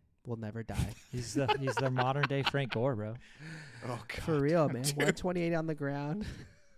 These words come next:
Speaker 3: What was that? Was it you
Speaker 1: Brady's
Speaker 3: that sent me
Speaker 1: dying
Speaker 3: the
Speaker 1: over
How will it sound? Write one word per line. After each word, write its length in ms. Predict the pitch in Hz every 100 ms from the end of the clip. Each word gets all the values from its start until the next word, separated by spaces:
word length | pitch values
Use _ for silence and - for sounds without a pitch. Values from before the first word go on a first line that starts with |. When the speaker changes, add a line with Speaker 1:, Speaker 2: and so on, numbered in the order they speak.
| - - - _ - - - -
Speaker 3:
What 100 | 359
was 80 | 381
that? 200 | 392 -
Was 160 | 196 180
it 180 | 233 -
you 180 | 175 143
Speaker 1:
Brady's 320 | 151 175 196
Speaker 3:
that 60 | 170
sent 60 |
me 100 | 151 156
Speaker 1:
dying 20 |
Speaker 3:
the 120 | 175
Speaker 1:
over 60 | 165